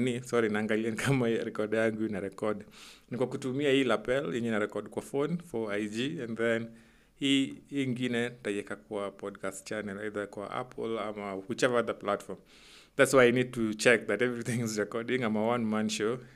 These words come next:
And, uh, yeah, that's why unaona nikiangalia, angalia kando. Anyway, so tukarecord episode ya kwanza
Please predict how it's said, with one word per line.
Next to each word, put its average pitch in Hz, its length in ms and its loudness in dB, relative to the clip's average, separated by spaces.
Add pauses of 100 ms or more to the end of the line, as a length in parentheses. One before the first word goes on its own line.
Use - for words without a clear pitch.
(200)
And, 110 280 -4
uh, 107 380 2 (480)
yeah, 147 240 10
that's 139 200 8
why 127 80 10
unaona 110 240 4
nikiangalia, 104 480 0
angalia 101 300 0
kando. 110 340 -2 (1000)
Anyway, 147 220 10
so 165 120 8
tukarecord 123 640 2 (300)
episode 113 400 -4
ya 107 80 -2
kwanza 127 520 4